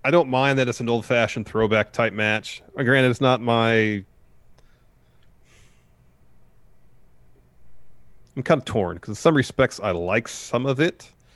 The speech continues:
especially once Keith Lee started making his comeback. It got much more interesting when, when Karrion Kross was working over Lee's arm for, like,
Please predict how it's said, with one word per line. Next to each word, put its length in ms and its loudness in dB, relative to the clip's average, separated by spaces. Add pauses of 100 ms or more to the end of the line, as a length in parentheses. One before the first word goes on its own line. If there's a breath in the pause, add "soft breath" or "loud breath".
(280 soft breath)
especially 280 2
once 240 2
Keith 320 -4
Lee 120 0
started 280 -2
making 220 -2
his 120 -4
comeback. 400 -2
It 40 -8
got 240 -2
much 260 -6
more 160 -2
interesting 380 -6
when, 260 -2
when 280 -2
Karrion 320 0
Kross 360 0
was 180 -4
working 300 -4
over 280 -2
Lee's 380 -6
arm 240 -4
for, 240 -10
like, 200 -8